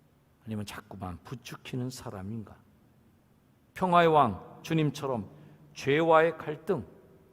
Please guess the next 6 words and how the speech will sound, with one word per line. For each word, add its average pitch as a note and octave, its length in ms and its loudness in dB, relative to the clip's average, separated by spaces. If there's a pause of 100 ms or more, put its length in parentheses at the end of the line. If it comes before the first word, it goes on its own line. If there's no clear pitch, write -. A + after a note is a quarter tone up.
(260)
나 G#2 240 -8
자신과의 E3 580 -6
갈등, C3 460 -8 (500)
원수와의 A#2+ 720 -2
갈등, C#3 520 -12 (440)
세상과의 B2 920 -8